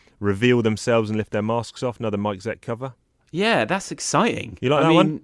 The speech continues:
Speaker 2: well, uh, unmaskings.
Speaker 1: Yeah, you don't actually see any of their faces in this, but, um, you know,
Speaker 2: No,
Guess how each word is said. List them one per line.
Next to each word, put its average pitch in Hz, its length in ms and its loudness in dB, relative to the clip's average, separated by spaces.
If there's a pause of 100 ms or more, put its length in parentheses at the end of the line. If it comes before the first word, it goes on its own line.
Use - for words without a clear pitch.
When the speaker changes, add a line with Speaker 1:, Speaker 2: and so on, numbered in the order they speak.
(220)
Speaker 2:
well, 190 400 8
uh, - 360 -12 (720)
unmaskings. 180 840 2
Speaker 1:
Yeah, 95 120 -4 (120)
you 135 100 -2
don't 196 120 6
actually 131 160 0
see 139 420 2
any 101 120 0
of 98 40 2
their 95 100 2
faces 104 720 -4
in 98 180 -4
this, 110 380 -4 (100)
but, 101 220 -2 (600)
um, 101 340 -6
you 127 100 -4
know, 101 100 0
Speaker 2:
No, 120 160 4